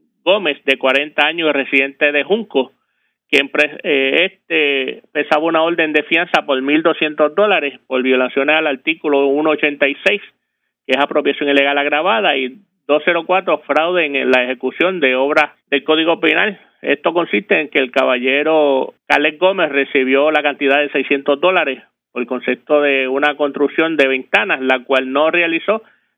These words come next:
ni devolvió el dinero. Este fue llevado ante la presencia de la honorable Yarisa Santiago, que luego de leerle las advertencias,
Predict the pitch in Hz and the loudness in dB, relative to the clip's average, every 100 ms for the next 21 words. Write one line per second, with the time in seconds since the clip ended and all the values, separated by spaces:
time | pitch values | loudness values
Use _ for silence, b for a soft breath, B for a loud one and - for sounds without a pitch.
0 | - 135 139 139 139 135 147 175 151 131 | -2 2 2 2 0 2 2 2 0 0
1 | 123 123 _ _ _ - 143 - 143 139 | -2 -6 _ _ _ -8 -6 -2 0 2
2 | 151 170 160 139 127 127 120 123 127 131 | 2 2 -2 0 -2 -2 -4 -4 -4 0
3 | 147 143 139 131 131 127 127 139 143 135 | 0 2 2 0 0 0 2 2 0 -2
4 | 120 123 127 131 139 139 123 165 190 143 | 0 -2 -2 0 0 0 -2 0 0 -4
5 | 123 _ 139 135 143 165 175 165 160 165 | -10 _ 0 2 2 2 2 2 2 2
6 | 165 165 160 160 156 - 208 233 - 156 | 2 2 0 -2 -4 0 -2 -2 0 0
7 | 143 | 0